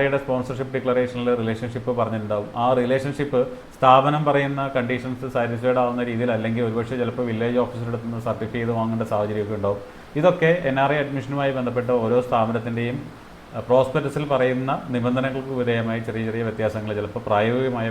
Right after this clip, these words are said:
വ്യത്യാസങ്ങൾ ചിലപ്പോൾ ഉണ്ടാവും. അത് അതാത് സ്ഥാപനങ്ങളിൽ അഡ്മിഷൻ എടുക്കുന്നതിന് മുമ്പ്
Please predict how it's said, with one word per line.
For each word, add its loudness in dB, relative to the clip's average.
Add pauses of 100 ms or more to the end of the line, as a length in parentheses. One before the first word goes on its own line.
വ്യത്യാസങ്ങൾ -2
ചിലപ്പോൾ -4
ഉണ്ടാവും. -4 (220)
അത് 4
അതാത് 6
സ്ഥാപനങ്ങളിൽ 0
അഡ്മിഷൻ -6
എടുക്കുന്നതിന് -4
മുമ്പ് -8